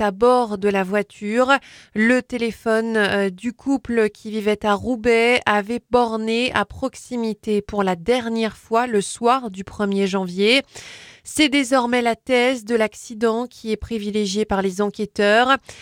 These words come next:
Les investigations se poursuivent pour déterminer comment et pourquoi le couple s'est retrouvé à cet endroit. Les autopsies du corps doivent être pratiquées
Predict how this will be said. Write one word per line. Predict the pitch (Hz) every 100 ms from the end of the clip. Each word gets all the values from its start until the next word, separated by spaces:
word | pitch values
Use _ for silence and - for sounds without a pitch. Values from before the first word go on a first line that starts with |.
| - -
Les | 220 214
investigations | 214 214 - 208 202 202 220 196
se | 190 190
poursuivent | 208 240 - 240 240 285 - -
pour | 226
déterminer | 208 214 226 202 202 202 208
comment | _ 277 254 262 262 285 - 196
et | 185
pourquoi | - 311 - - 269 285 330
le | 226
couple | 214 - 320 - 233 220
s'est | - 202
retrouvé | 196 - 214 196
à | 180
cet | 175 196 -
endroit. | 180 175 175 190 240 - - - -
Les | 226 233
autopsies | 294 254 - - 214
du | 190
corps | 185 202 190
doivent | 180 185 -
être | 214 - - 185
pratiquées | - 214 202 - 190 - 226